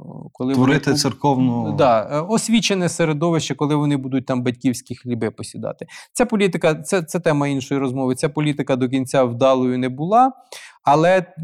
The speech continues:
Speaker 1: е, все одно от, е, чисельність поповичів весь час зростає. Натомість світські стани постійно делегують приблизно однакову чисельність, е, своїх представників.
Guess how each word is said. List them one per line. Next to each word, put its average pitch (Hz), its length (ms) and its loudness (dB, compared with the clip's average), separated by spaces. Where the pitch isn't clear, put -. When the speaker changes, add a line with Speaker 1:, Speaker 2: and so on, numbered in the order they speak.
Speaker 1:
е, 147 640 0
все 147 260 -2
одно 202 340 0
от, 151 220 -4
е, 143 160 -2
чисельність 156 640 -2
поповичів 139 720 -2
весь 123 140 -2
час 131 300 -2
зростає. 104 460 -6
Натомість 170 500 -2
світські 226 460 -2
стани 131 460 0
постійно 180 500 -6
делегують 139 760 0
приблизно 123 460 -4
однакову 117 540 -4
чисельність, 107 840 -8
е, 110 1120 -8
своїх 123 380 -4
представників. 110 840 -8